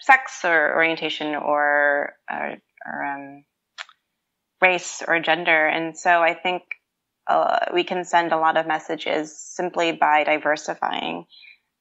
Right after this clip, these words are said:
uh, the composers that we play, because I think that sends, not doing so also sends a particular kind of message, um, of exclusion and of the fact that classical music is really only for a certain group of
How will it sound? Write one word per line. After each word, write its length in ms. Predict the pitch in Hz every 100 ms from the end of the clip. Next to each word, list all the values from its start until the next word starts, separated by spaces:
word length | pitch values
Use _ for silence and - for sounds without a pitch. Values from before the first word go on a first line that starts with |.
| -
uh, 380 | 160 156 147 151 - 175
the 80 |
composers 720 | 170 165 170 160 160 156 156 156
that 200 | 147 -
we 120 | 151
play, 480 | 143 - - 277 349 _ _
because 220 | 160 -
I 100 | 160
think 220 | 156 156 156
that 180 | -
sends, 480 | - 156 156 160 - _ _ _ _ _ _
not 280 | 208 208 175
doing 280 | 185 170 170
so 240 | - 160
also 400 | 156 156 151 151
sends 300 | 147 143 156
a 40 | 160
particular 840 | - 170 165 - - - - - - - - -
kind 220 | 170 156 147
of 100 | 143
message, 640 | 139 - - - - - - _ _ _ -
um, 400 | - - - - -
of 140 | 156
exclusion 720 | 151 - - 147 - - - -
and 400 | - - 147 151 -
of 180 | 156 151 -
the 100 | 143 143
fact 300 | 143 139 - -
that 180 | 147 -
classical 400 | 160 - 156 151
music 280 | 151 156 151
is 120 | 151
really 340 | 156 160 156
only 340 | - 156 151 151 -
for 160 | 156
a 80 | 151
certain 400 | 151 156 - 156
group 180 | 151 -
of 80 | -